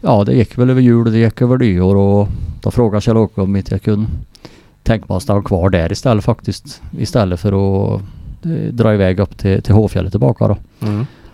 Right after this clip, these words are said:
Speaker 1: Och jag var ju jättenöjd med att jag hade ett jobb. Så att jag, absolut, jag stannade direkt.
Speaker 2: Ja. Ja, Kjell-Åke Dahlström som säger en enorm entreprenör och som, eh, jag har haft förmånen att jobba för också,
Speaker 1: Mm.
Speaker 2: då uppe på Håfjället som,
Speaker 1: Precis,
Speaker 2: som, eh,
Speaker 1: precis.
Speaker 2: skidinstruktör. Och han var ju en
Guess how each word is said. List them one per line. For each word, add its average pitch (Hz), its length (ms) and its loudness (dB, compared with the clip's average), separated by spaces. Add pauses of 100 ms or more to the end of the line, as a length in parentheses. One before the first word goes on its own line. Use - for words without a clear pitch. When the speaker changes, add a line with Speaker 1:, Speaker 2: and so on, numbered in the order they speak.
Speaker 1:
Och 117 140 2
jag 95 100 2
var 107 80 2
ju 120 100 4
jättenöjd 101 380 -2
med 92 120 0
att 87 80 0
jag 98 80 4
hade 87 120 2
ett 85 100 -2
jobb. 95 260 2 (380)
Så - 120 -2
att - 140 -2
jag, 117 460 0 (460)
absolut, 113 540 0
jag - 100 0
stannade 107 320 0
direkt. 95 200 -2 (500)
Speaker 2:
Ja. 117 200 2 (880)
Ja, 135 280 2
Kjell-Åke 131 340 0
Dahlström 117 320 2
som 120 100 0
säger 113 180 0
en 117 220 -4
enorm 135 480 2
entreprenör 113 720 2
och 113 180 -6
som, 110 220 -2 (580)
eh, 113 100 -6 (100)
jag 107 380 0
har 147 100 4
haft 143 220 0
förmånen 107 480 -2
att 110 80 0
jobba 104 220 -2
för 110 180 0
också, 104 240 -2
Speaker 1:
Mm. 113 320 -4
Speaker 2:
då 113 220 -4
uppe 127 320 -2
på 180 100 -2
Håfjället 123 520 -2
som, 104 160 -6
Speaker 1:
Precis, 107 380 -2
Speaker 2:
som, 104 80 -6
eh, 104 60 -4
Speaker 1:
precis. 104 120 -4
Speaker 2:
skidinstruktör. 98 600 -4
Och 98 60 -6
han 113 100 -4
var 113 100 -2
ju 110 120 -2
en 113 140 -4